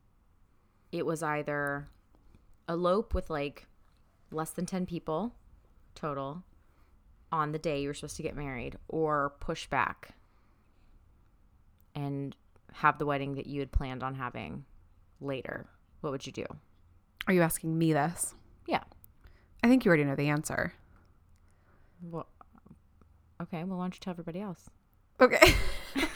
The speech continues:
Speaker 2: I've, I've never planned on having a big wedding. So, like,
Speaker 1: Well, I know,
Speaker 2: to
Speaker 1: but
Speaker 2: me, eloping with ten people is, sounds
Speaker 1: Was
Speaker 2: great.
Speaker 1: the plan? <laughs>
Speaker 2: Yeah.
Speaker 1: Yeah.
Speaker 2: We almost did it in Hawaii. <laughs> So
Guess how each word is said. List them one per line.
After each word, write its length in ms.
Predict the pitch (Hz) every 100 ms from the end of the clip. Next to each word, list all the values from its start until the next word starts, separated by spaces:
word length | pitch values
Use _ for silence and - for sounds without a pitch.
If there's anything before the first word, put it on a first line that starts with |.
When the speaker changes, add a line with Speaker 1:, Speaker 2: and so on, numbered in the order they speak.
| - - - -
Speaker 2:
I've, 360 | 226 233 202 -
I've 260 | 196 196
never 360 | 185 185 185 175
planned 280 | 165 147 156
on 120 | 156
having 260 | 170 151 151
a 40 |
big 180 | 156 151
wedding. 400 | 156 160 160 196
So, 280 | 202 - 156
like, 240 | 156 156 156
Speaker 1:
Well, 100 | 220
I 80 | 202
know, 320 | 196 143 151
Speaker 2:
to 80 | 196
Speaker 1:
but 40 | 180
Speaker 2:
me, 240 | 170 160 - 185
eloping 420 | 170 165 170 160
with 160 | 156
ten 220 | - 151 156
people 520 | 165 151 147 143 - -
is, 640 | 147 147 156 - - - - -
sounds 240 | - 147 180
Speaker 1:
Was 100 | 170
Speaker 2:
great. 120 | 185
Speaker 1:
the 80 | 190
plan? 400 | 220 208 226 226
<laughs> 40 | - - - - - - -
Speaker 2:
Yeah. 440 | 185 220 254 - 214 208 - - - - - -
Speaker 1:
Yeah. 100 | 170
Speaker 2:
We 60 | 185
almost 260 | 240 247
did 100 | 240
it 60 | 247
in 80 | 233
Hawaii. 440 | 220 233 202 175 247
<laughs> 40 |
So 380 | - - -